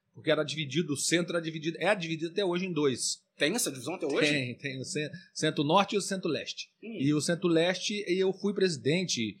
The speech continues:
Speaker 1: e nós fizemos movimentos sociais históricos, é, quando o negócio de I P T U mil por cento,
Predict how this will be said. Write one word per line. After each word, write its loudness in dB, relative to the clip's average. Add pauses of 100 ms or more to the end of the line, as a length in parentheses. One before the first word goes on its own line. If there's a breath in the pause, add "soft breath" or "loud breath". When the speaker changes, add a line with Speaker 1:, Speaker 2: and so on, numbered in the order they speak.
(140)
Speaker 1:
e -4
nós 2
fizemos -2
movimentos 0
sociais 0 (180)
históricos, 2 (420)
é, 2
quando -2
o -6
negócio 2
de -4
I -14
P 0
T -2
U 2
mil 2
por -6
cento, -2